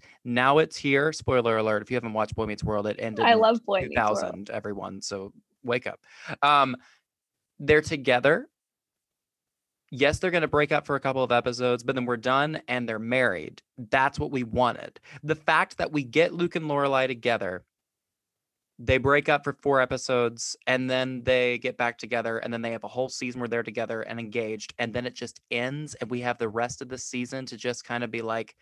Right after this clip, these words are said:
Speaker 1: "We know they're gonna get together at the end. There's no way they're gonna be like, 'Well, we were better as friends.'" They're not gonna do an Everwood.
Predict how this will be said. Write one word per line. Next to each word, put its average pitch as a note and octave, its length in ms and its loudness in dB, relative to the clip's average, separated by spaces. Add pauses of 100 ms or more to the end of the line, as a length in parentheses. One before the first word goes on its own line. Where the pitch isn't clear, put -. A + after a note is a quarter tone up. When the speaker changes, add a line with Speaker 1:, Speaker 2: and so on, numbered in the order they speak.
(360)
Speaker 1:
"We B2+ 140 4
know B2 160 2
they're C3 120 0
gonna A#2+ 200 -2
get A#2 160 -4
together A2 340 -4
at G#2 80 -8
the G#2+ 140 -8
end. G#2+ 280 -8
There's G#2+ 160 -10
no B2 220 0
way A#2+ 260 0
they're A2+ 140 -4
gonna A2 140 -6
be G#2+ 120 -8
like, G#2+ 260 -6
'Well, C#3+ 180 -4
we D#3 100 -4
were D#3 80 -4
better D3+ 320 -2
as C#3 100 -6
friends.'" C#3 480 -4
They're C#3 120 -4
not D3 160 2
gonna C3+ 120 -2
do C3 160 2
an A#2 80 -2
Everwood. G#2+ 540 -2